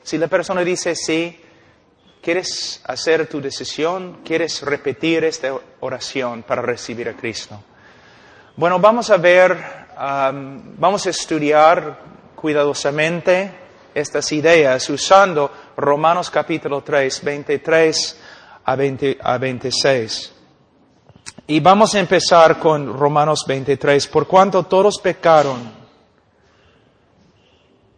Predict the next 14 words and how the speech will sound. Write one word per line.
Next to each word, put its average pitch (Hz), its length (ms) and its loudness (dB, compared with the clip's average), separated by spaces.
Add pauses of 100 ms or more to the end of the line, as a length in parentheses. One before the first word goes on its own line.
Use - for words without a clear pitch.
"por 143 160 -4
cuanto 185 380 2
todos 180 340 0
pecaron". 151 460 2
Es 170 140 -6
un 240 140 0
versículo 214 640 0
que 208 100 -2
los 180 240 0
niños 202 420 -2
aprenden, 131 520 -2
¿no? 160 240 -4
De 147 180 0
memoria. 156 640 0